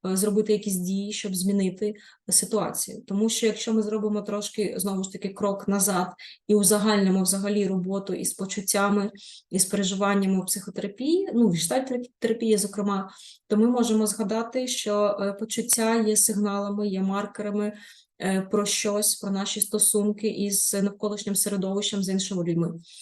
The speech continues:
І тому, якщо я щось відчуваю, наприклад, ту саму злість, да, то це щось означає, про щось свідчить про мене і про мої стосунки з кимось, і за цим стоїть якась потреба.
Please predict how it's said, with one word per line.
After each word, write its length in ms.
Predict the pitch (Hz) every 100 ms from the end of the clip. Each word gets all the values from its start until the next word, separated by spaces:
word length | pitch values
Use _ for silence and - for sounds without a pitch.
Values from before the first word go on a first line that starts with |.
| - - -
І 60 |
тому, 240 | 190 202 208
якщо 300 | 208 208 220
я 120 | 202
щось 480 | 196 226 233 254 240
відчуваю, 640 | 226 - 202 190 190 196 196
наприклад, 460 | 185 190 190 196
ту 80 | 214
саму 300 | 214 208 208
злість, 400 | 202 180 180 -
да, 120 | 196
то 160 | 196 202
це 300 | 202 220 220 - -
щось 400 | - 240 240 -
означає, 640 | 208 214 220 - 190 196
про 180 | 196 214
щось 320 | - 233 226
свідчить 540 | - 202 185 - 202 -
про 140 | 208 202
мене 440 | 202 208 208 208
і 80 | 185
про 400 | - 196 196 190 - -
мої 240 | 196 202 214
стосунки 580 | - 202 - 208 202
з 100 | 208
кимось, 420 | - 190 196 233 - - - _
і 80 | 220
за 120 | 208
цим 280 | 220 233 226
стоїть 420 | 226 214 202 -
якась 280 | 202 196 196
потреба. 460 | - - 175 170